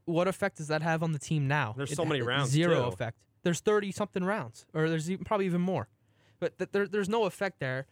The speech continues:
Speaker 1: And then you fine everyone in the upper management, uh, but you don't suspend or fine any of the players that actually did the cheating, which was mind-boggling. And then, you know, when Joe Kelly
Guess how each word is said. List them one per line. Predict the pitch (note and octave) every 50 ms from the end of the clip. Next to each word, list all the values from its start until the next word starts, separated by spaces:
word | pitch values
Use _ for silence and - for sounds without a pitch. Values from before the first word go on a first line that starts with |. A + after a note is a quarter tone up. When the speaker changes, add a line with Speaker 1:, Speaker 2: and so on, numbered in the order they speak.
| _ _ _ _ _ _ -
Speaker 1:
And | - D#3+
then | F#3+ A#3 B3+
you | A#3 G3+
fine | - - - G3 G#3 G3+ F#3+ E3 D#3 D#3 D#3 -
everyone | D#3+ F3 E3+ F3+ F3 E3+ E3+ D#3+
in | D#3
the | D3 -
upper | - E3+ - - C#3+
management, | C#3+ C#3+ D#3 E3 D#3 C3 A#2 B2+ B2 - _ - -
uh, | D3 C3+
but | - D#3+ -
you | E3 D#3
don't | D#3+ F3 F3+ - - -
suspend | - D#3+ - - - - D#3+ D3+ D3 D3+ D3+ D3 - _ _ _ _ _ _ _ _ _ _ _ _ _ -
or | D#3+ D#3 C#3+
fine | - F3+ E3+ E3 D#3+ D#3
any | D3+ E3+ E3+ E3
of | D#3+ C#3+ C3
the | C3+
players | - - F#3 F#3+ F#3 E3 D#3 D3 C3+
that | - D3 C#3+
actually | D3+ D#3 D#3 - - C#3+
did | C#3+ D#3+ C#3
the | C3+ C#3
cheating, | - - F#3 F3 D3+ C3+ B2+ B2 _ _ _ _ _ _ _ _ _ -
which | D#3 D3+ -
was | D3+ D3+ C3
mind-boggling. | - E3 F3 G3+ G3 D3+ D#3 C#3 C#3+ C#3 C#3+ C#3+ D3 D#3+ - -
And | D#3+ E3
then, | E3+ E3+ E3
you | E3
know, | D#3+ D#3+
when | D#3 D3+ D#3+ D#3+
Joe | C#3 F3 F3 F3
Kelly | - - G3 G3+ G3 E3+ D3+ D3+ -